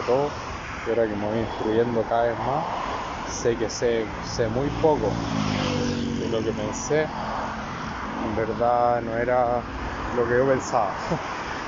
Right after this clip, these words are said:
Y así voy cambiando de opiniones y todo ese tipo de cosas.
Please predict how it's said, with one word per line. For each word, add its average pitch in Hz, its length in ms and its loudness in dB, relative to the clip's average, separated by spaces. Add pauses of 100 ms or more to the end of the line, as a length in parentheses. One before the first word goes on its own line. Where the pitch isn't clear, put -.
Y 120 40 4
así 127 360 2
voy 123 180 6
cambiando 123 480 0
de 123 40 6
opiniones 120 760 2 (100)
y 113 80 -6
todo 120 180 4
ese 117 480 0
tipo 120 160 0
de 110 100 4
cosas. 127 360 0